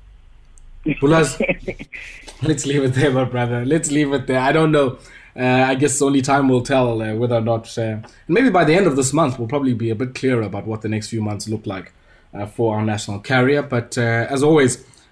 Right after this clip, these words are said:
Speaker 1: uh, ngiyabonga Mtungwa, and thank you very much for taking time out to speak to us.
Speaker 2: No, thank you. Thank you for having me.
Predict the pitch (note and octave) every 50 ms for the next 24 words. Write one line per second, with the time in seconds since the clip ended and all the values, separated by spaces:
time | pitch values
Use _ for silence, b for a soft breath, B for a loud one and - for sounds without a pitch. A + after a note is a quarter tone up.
0 | b - A2+ A#2 A#2 A#2+ A#2+ B2 A#2+ A#2+ A#2 A#2 A#2 A#2+ A#2+ A#2 A2+ A2+ A2 A2
1 | G#2+ G#2 G#2 A2+ A2+ A2 B2 A#2+ A2+ A#2 A2 A2+ A2+ A2 G#2+ - - G2+ - G2+
2 | G2+ G2 G2 G2 F#2+ F#2+ F2+ - F2 - - F2 E2+ - - - - - - -
3 | - F#2+ F#2 A2+ B2 C3 C3 B2 - D3 D#3+ D#3 D3+ C#3+ B2 D3 D3 D3 C#3+ -
4 | - B2 C3 C#3 C#3+ C#3 B2